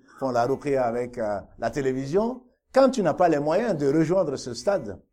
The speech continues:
plein, il te suffit d'ouvrir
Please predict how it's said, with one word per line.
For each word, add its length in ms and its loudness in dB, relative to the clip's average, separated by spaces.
plein, 260 0
il 80 -16
te 120 -14
suffit 340 -14
d'ouvrir 560 -8